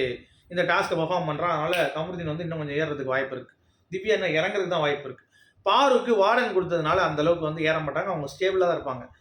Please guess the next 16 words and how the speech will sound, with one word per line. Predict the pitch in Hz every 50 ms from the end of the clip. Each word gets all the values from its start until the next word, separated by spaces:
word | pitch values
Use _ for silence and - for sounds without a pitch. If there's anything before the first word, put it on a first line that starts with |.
| _ _ _
So, | - - 170 156
அதே | 156 170 175
இடத்துல | 170 160 147 160 160
இருக்க | 156 156 156 156
முடியும். | 147 135 131 123 123 - _ _ _ _ _ _ - 156 214
அமித் | 254 302 302 - 240 262 277 277
நல்லா | 190 180 190 214 233 247 254 269 277 285 269 233 196
விறுவிறுன்னு | 208 220 220 233 240 226 208
முன்னேறி | 196 196 220 214 196
வந்துட்டு | 180 175 196 220 190 170 170
இருக்காரு. | 165 175 185 196
ஆனா, | 180 175 196 190
பார்வை | - 185 185 208 247 269 294 302 285 262 247
முடிக்க | 226 214 214 202 208
முடியாது | 185 170 170 156 143 - -
அன்அஃபிஷியல்ல. | 160 175 165 160 151 - 156 139 127 120 117